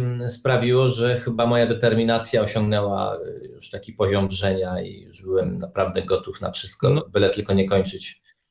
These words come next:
Speaker 1: weterynarii.
Speaker 2: No właśnie, zadałem ci to pytanie trochę świadomie, bo piszesz w książce, że jest to rzecz, która bardzo mocno zmieniła twoje życie i pewnie byśmy nie rozmawiali dzisiaj, chyba żebym nagrywał jakiś podcast o zwierzakach.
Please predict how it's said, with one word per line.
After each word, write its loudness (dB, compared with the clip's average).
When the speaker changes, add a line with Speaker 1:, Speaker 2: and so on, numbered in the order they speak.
Speaker 1:
weterynarii. 4
Speaker 2:
No 4
właśnie, 2
zadałem 2
ci -4
to -2
pytanie 0
trochę 0
świadomie, 2
bo 0
piszesz 0
w -18
książce, 2
że 4
jest 2
to 4
rzecz, 2
która 4
bardzo 4
mocno 4
zmieniła 6
twoje 2
życie 0
i -2
pewnie 2
byśmy 2
nie 8
rozmawiali 4
dzisiaj, 0
chyba 2
żebym 4
nagrywał 4
jakiś 2
podcast 0
o 2
zwierzakach. 4